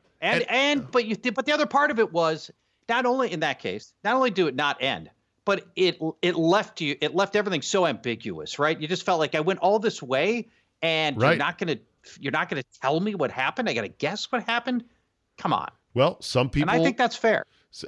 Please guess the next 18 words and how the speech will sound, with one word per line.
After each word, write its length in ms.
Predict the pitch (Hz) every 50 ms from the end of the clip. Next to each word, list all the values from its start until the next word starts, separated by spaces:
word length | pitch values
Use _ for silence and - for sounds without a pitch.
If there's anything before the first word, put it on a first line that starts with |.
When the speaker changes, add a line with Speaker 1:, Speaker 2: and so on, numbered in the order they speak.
| -
Speaker 2:
but, 260 | - 95 135 - -
but 180 | 110 151 143 104
then 180 | - 175 175 175
if 160 | 165 - - -
everything 360 | - 185 196 226 226 233 208
wraps 400 | 170 156 151 151 151 151 - -
up 160 | 147 139 135 127
nice 340 | 123 127 123 123 - - -
and 120 | 101 98
tidy, 600 | - - 143 170 202 180 - 76 69 69 76 - - _ _ _ _ _ _ _ _ _ _ _ -
a 80 | 123
lot 200 | 127 127 123 123
of 80 | 120 107
people 200 | - - 107 113
don't 200 | - - 101 117
like 260 | 110 110 110 98 -
that 160 | - 104 104 123
either. 360 | 160 170 139 87 71 65 -